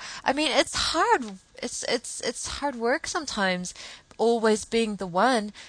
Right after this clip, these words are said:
who's, who's kind of, uh, doing that. But, I mean, what, which, where do we want, what do we want to happen? Do we want this, do we want to change this or not?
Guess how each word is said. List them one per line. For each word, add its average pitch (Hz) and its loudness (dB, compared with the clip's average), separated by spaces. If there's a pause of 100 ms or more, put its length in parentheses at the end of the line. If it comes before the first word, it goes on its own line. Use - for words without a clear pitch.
(120)
who's, 202 -2
who's 214 -4
kind 196 0
of, 180 -4 (160)
uh, 190 2
doing 208 -2
that. 196 4
But, 208 2 (480)
I 240 6
mean, 254 0 (200)
what, 220 4 (840)
which, 202 -2 (580)
where 262 6
do 285 -4
we 262 0
want, 226 2
what 233 0
do 254 0
we 247 0
want 220 2
to 208 0
happen? 214 2
Do 175 -8
we 175 -4
want 185 -4
this, 254 0
do - -8
we 208 -6
want 226 -2
to 262 -8
change 240 -2
this 269 -2
or 196 -8
not? 202 -4